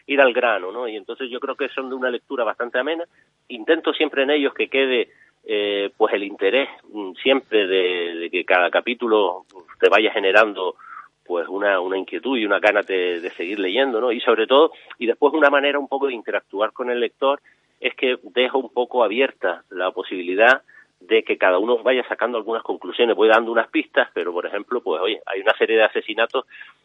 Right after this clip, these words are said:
que no se especifica claramente quién es el autor, ¿no? Entonces, mm, va dando una serie de pistas, pero luego, pues, mm, cada uno, pues, puede pensar, pues, habrá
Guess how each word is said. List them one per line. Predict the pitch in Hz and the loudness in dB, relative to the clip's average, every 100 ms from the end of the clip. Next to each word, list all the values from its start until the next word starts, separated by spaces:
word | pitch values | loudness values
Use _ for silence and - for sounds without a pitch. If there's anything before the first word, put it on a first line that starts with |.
| _ _ - _ | _ _ -20 _
que | 113 101 101 | 2 4 2
no | 95 101 127 139 - | -2 0 4 4 2
se | - | -4
especifica | - 120 110 - - 135 110 | -2 -2 -2 -4 -10 0 0
claramente | 113 117 101 117 131 95 | 4 4 4 0 -4 -8
quién | - 101 | -6 -6
es | 95 | -4
el | 90 | -6
autor, | 85 139 123 | 2 4 4
¿no? | 98 127 | 2 -4
Entonces, | 104 110 - 117 113 - - _ - | -2 -6 -2 -4 -4 -16 -20 _ -12
mm, | 87 85 - 78 - 82 | -10 -10 -12 -18 -16 2
va | 110 | 4
dando | 117 123 120 | 6 4 4
una | 117 | 2
serie | 123 120 | 4 2
de | 120 | 2
pistas, | 143 - 143 - | 0 2 2 2
pero | 98 98 | -2 2
luego, | 117 131 135 | 4 4 2
pues, | 131 98 87 85 | 0 0 0 -4
mm, | 101 85 82 78 | -14 -20 -20 0
cada | 107 101 | 4 6
uno, | 107 135 147 | 4 2 -2
pues, | - - | -2 -2
puede | 117 113 | 0 2
pensar, | 110 98 - 110 95 - | 0 -4 2 2 2 -4
pues, | 95 87 | -4 -2
habrá | 90 87 82 92 | 0 -2 -2 -4